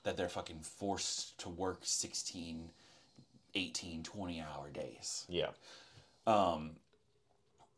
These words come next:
Speaker 1: and the ones that aren't believing all this Fed propaganda bullshit,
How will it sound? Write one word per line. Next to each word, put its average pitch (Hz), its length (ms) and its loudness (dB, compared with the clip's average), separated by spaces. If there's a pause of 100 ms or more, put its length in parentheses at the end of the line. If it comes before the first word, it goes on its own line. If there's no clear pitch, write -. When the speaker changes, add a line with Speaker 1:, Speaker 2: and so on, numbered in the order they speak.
Speaker 1:
and 123 120 10
the 117 60 12
ones 135 320 10
that 110 240 8 (500)
aren't 127 320 10 (500)
believing 113 540 10
all 107 160 8
this 98 300 6
Fed 104 520 12
propaganda 101 680 4
bullshit, 95 840 2